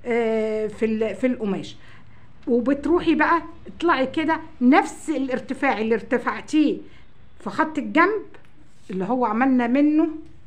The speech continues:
الجزء دوت بتاع الدايرة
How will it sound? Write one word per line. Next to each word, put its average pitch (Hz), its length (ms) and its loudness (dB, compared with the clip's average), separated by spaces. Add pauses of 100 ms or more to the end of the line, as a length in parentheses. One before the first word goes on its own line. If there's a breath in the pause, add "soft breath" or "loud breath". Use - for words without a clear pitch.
(1080)
الجزء 214 460 0
دوت 339 480 2
بتاع 185 280 -8
الدايرة 254 420 2